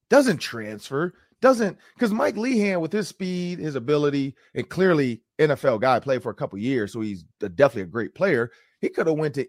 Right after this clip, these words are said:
any other, 'cause back in the day, you couldn't transfer in Big Ten to Big Ten, but he coulda went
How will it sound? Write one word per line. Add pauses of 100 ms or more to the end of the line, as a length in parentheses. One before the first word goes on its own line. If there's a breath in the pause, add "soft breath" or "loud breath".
any
other,
'cause
back
in
the
day,
you
couldn't
transfer
in
Big
Ten
to
Big
Ten, (200 soft breath)
but
he
coulda
went